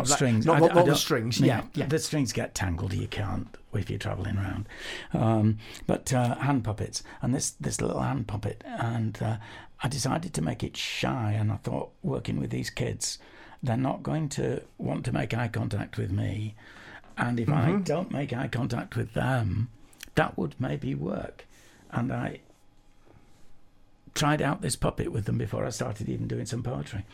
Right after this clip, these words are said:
Speaker 2: And, and what I did was they sat, they all sat a long way from me, and I had this puppet that was really shy, and I was encouraging it to come out of the bag, and it slowly came out.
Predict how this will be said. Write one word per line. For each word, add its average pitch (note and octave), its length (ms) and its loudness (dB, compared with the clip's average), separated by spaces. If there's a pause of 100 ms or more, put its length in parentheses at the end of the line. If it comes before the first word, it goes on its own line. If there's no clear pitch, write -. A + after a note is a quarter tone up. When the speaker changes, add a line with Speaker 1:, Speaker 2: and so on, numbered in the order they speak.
(600)
Speaker 2:
And, A#2+ 460 2
and A#2 460 0
what C#3 200 0
I B2 100 -2
did G2 360 -2
was G2 260 -2 (220)
they D3 240 0
sat, - 360 -4 (120)
they - 100 0
all F#3+ 160 0
sat - 280 0
a - 80 0
long B2+ 260 0
way C#3+ 140 0
from - 320 -4
me, G#2+ 200 -2 (1300)
and A#2+ 580 -2 (380)
I - 220 -2 (320)
had C#3+ 180 -2
this C3 140 -4
puppet - 320 -4
that - 80 -2
was A2+ 140 -2
really B2+ 240 2
shy, G#2+ 420 0
and A2 120 0
I - 20 0
was - 140 -4
encouraging C3 500 -4
it - 100 -8
to - 60 -6
come A2 180 0
out G#2+ 140 -2
of - 60 -8
the A2+ 60 0
bag, G#2 300 -2
and G#2+ 120 0
it - 120 -4
slowly A2 320 -2
came - 300 0
out. - 220 -4